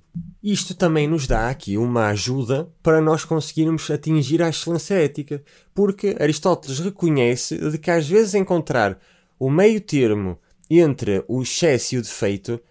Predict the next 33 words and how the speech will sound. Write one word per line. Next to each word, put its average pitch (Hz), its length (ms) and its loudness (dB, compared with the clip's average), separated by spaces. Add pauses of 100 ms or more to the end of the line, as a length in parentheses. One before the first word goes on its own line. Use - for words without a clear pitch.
(220)
é 190 140 2
complicado 196 880 0
nas 151 220 2
situações 165 560 -2
do 165 60 -4
nosso 160 300 -2
dia-a-dia. 160 520 -2 (440)
Por 175 160 0
isso, 214 380 -2
ele 170 240 6
dá 185 200 4
esta 147 420 0
dica, 170 440 -2
que 160 140 -6
é 156 40 2
uma 143 180 2
excelente 151 520 -2
dica, 85 400 -10 (300)
de 131 80 -6
que 139 100 -8
quem 214 460 2 (260)
visa 190 460 0
atingir 143 600 0
o 151 120 2
meio, 143 480 2 (560)
primeiramente 220 720 6
deve 214 200 4
afastar-se 160 800 -2
mais 185 420 2
do 190 100 -2
contrário, 185 560 0
deve 180 200 2
afastar-se 120 800 -4